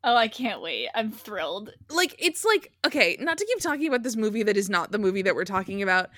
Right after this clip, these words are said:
Speaker 2: but it is, like, clearly, like, Van Helsing drew it on a piece of notebook paper and put it in a frame.
Speaker 1: <laughs> Oh my God.
Speaker 2: Like, it is, like, like,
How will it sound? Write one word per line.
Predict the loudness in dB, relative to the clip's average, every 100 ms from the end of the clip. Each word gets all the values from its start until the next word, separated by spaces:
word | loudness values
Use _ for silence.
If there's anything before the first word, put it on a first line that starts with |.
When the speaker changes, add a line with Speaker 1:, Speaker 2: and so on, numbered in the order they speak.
| -20 -10 -2
Speaker 2:
but | 2
it | 4
is, | 2
like, | 0 -4 -4
clearly, | -10 -2 0 2 4
like, | 4 4 2 -2 _ _ 0
Van | 4 4
Helsing | 4 -2 0 0 0
drew | -2 -2 2 6 6
it | 6 4
on | 2 2
a |
piece | 0 -4 -4 -2
of | -2 0
notebook | 0 2 0 0
paper | 0 0 2 2
and | 2 0 -2
put | 4 6
it | 6
in | 4 4
a |
frame. | 2 2 2 2 -2 -4 -8 _ _ -14
Speaker 1:
<laughs> | -12 -10 -8 -8 -8 -12 _ _ _ _ _ _ _ -12
Oh | -6
my | -6 -6 -4
God. | -2 0 -2 -6 0
Speaker 2:
Like, | 4 6
it | 8
is, | 8 6
like, | 2 2 -10 _ _ 0
like, | 2 2